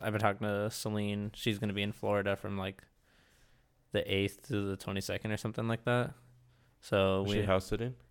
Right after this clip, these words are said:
Speaker 1: Yeah. Uh, she's gonna go down with Kate, I think, her
Speaker 2: Nice.
Speaker 1: sister. Um,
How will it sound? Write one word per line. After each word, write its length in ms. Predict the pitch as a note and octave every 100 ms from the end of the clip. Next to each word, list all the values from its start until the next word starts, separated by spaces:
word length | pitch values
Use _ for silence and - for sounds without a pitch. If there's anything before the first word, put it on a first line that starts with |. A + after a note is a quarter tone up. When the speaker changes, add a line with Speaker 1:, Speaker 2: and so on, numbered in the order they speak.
| _
Speaker 1:
Yeah. 340 | - F#2+ F#2+ G2 - -
Uh, 220 | G#2+ G2
she's 160 | - G#2+
gonna 180 | G#2 G2
go 240 | G2+ G2+
down 220 | G2 F#2+
with 180 | F#2+ F#2+ -
Kate, 420 | - G#2+ F#2+ F#2+ -
I 100 | C3+
think, 400 | - G#2 G#2+ - -
her 80 | G#2
Speaker 2:
Nice. 120 | D3+
Speaker 1:
sister. 400 | A2 G2+ B2+ A#2 - _ - - - - - - -
Um, 500 | G#2 G2+ G#2 G2+